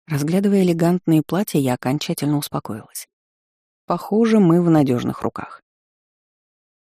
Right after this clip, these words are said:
Салон встретил нас переливом колокольчиков и лёгкой суетой, что скрывалось в едва заметном шуме швейных артефактов, безостановочно стучащих где-то наверху,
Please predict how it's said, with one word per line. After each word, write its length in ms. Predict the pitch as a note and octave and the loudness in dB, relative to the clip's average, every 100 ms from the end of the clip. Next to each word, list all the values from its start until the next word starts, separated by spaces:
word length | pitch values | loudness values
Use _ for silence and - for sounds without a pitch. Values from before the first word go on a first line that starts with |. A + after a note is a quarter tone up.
| - | -8
Салон 380 | - A#3+ D4+ | 0 4 4
встретил 420 | C4+ - B3 A3 G3+ | 4 2 2 4 4
нас 220 | A3+ - | 4 2
переливом 520 | G3 F3+ G3 G#3 F#3+ | 0 2 2 2 2
колокольчиков 840 | F3+ D#3+ D#3 B3+ C4 A#3+ - G3+ E3 | 2 0 2 0 2 0 0 0 2
и 40 | |
лёгкой 380 | E3 F#3+ - F3+ | 0 0 0 0
суетой, 680 | - F3+ F3+ - B2 G#2+ _ _ _ - | 0 0 0 0 -8 -8 _ _ _ -16
что 220 | - C#3 | -6 -6
скрывалось 540 | - - C3+ D3+ C#3+ | -2 -2 0 0 0
в 40 | C3+ | 0
едва 320 | C#3 D3+ D#3+ | -2 0 0
заметном 500 | D#3+ C#3 D3 - C#3+ | 2 4 2 0 -2
шуме 340 | - E3+ D#3+ | -2 0 2
швейных 500 | C#3+ - C#3+ C#3+ C3+ | 2 2 2 2 0
артефактов, 680 | C3 - C#3 C3 B2 - - _ _ _ _ | -4 -6 -6 -4 -8 -10 -18 _ _ _ _
безостановочно 840 | D3+ C#3+ C#3 - C3 D#3 C#3+ - C3 | 0 0 0 0 0 2 0 -2 -6
стучащих 640 | - - - D#3+ - C3+ | -6 -8 -4 -4 -2 -2
где-то 300 | C#3 C3+ C3 | 0 0 0
наверху, 500 | C3 C3 C#3 - - | 0 0 -2 -6 -10